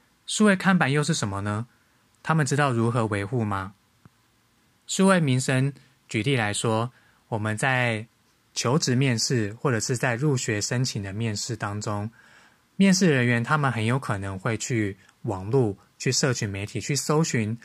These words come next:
任何可以加分的，或者是会让他们需要重新考虑是否录取你的某些记录。书中举了一个例子，就是有一个申请史丹佛名校的学生，他的面试都很顺利哦，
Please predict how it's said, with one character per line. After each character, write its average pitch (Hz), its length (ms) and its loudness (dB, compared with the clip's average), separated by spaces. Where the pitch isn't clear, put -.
任 190 200 4
何 113 240 0
可 127 220 -2
以 120 100 2
加 123 280 0
分 120 260 0
的， 98 200 -4
或 160 120 0
者 117 140 0
是 131 160 0
会 123 160 0
让 117 180 -2
他 113 220 -2
们 101 260 -4
需 - 200 -8
要 113 120 0
重 110 220 -4
新 139 180 -2
考 95 220 -8
虑 110 180 0
是 127 200 -2
否 101 180 -8
录 120 160 0
取 107 220 -8
你 95 140 -8
的 117 320 -12
某 95 180 -6
些 117 220 -2
记 107 240 -2
录。 98 200 -4
书 170 220 4
中 175 220 4
举 120 160 0
了 104 120 0
一 107 40 0
个 113 140 0
例 120 160 2
子， 101 140 -4
就 107 180 -4
是 101 320 -2
有 110 160 2
一 117 120 0
个 113 640 0
申 160 240 2
请 113 180 0
史 - 180 -2
丹 135 200 0
佛 113 140 -2
名 101 180 -6
校 120 160 -2
的 98 80 -6
学 92 240 -8
生， 98 300 -8
他 185 120 0
的 160 100 2
面 170 140 6
试 156 140 0
都 165 120 2
很 123 100 0
顺 127 220 0
利 127 180 2
哦， 104 200 -2